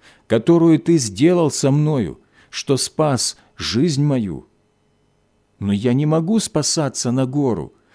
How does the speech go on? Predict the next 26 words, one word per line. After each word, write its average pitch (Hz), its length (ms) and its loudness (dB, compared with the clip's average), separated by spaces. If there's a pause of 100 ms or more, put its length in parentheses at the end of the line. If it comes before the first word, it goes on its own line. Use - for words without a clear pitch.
(220)
чтобы 160 380 2
не 190 100 6
застигла 185 640 2
меня 180 320 4
беда, 139 500 -2 (560)
и 160 120 4
мне 151 260 6
не 156 140 4
умереть. 147 640 0 (1120)
Вот 180 460 0 (760)
ближе 180 520 2
бежать 160 580 0 (400)
в - 120 -12
сей 185 380 2
город, 139 600 0 (480)
он 165 200 4
же 160 180 2
мал. 185 480 0 (840)
Побегу 190 440 2
я 160 140 6
туда, 165 500 -2 (680)
он 190 200 4
же 175 200 2
мал, 180 500 2 (720)
и 180 80 0
сохранится 160 960 2